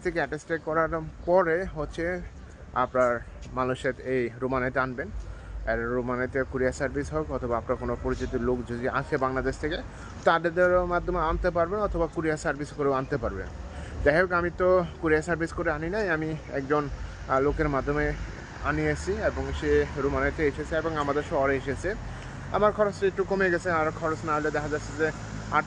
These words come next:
থেকে, আহ, সাত থেকে আট হাজার টাকা খরচ হতো ডলার সিস্টেমে। So, আমাদের পরিচিত আরেকজন নিয়ে এসেছে, সে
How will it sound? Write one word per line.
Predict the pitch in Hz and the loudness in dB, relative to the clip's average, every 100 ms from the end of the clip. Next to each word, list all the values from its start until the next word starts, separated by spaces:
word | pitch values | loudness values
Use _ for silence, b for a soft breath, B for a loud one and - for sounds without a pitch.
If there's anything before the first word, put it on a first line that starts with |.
| - | 0
থেকে, | 151 160 | -2 0
আহ, | 170 - - - - - 143 135 139 | 0 -2 -8 -8 -8 -2 0 2 0
সাত | 175 175 | 0 0
থেকে | 175 165 | 0 0
আট | 160 | 0
হাজার | 156 151 | -2 -4
টাকা | 151 156 151 | -2 -2 -2
খরচ | 160 170 | -2 0
হতো | 127 104 95 - - 127 | -2 -2 -4 -6 -8 -4
ডলার | 131 123 127 | -2 0 -2
সিস্টেমে। | - 120 131 127 196 - - - - - - - | -4 -6 -6 -6 -6 -8 -12 0 0 0 -4 -2
So, | 143 | 0
আমাদের | 131 143 | 0 0
পরিচিত | 147 151 - 160 | 2 0 0 0
আরেকজন | 139 131 151 143 | 0 0 0 0
নিয়ে | 143 147 | 2 2
এসেছে, | 139 - 147 | 0 0 -2
সে | 143 143 123 | 2 4 4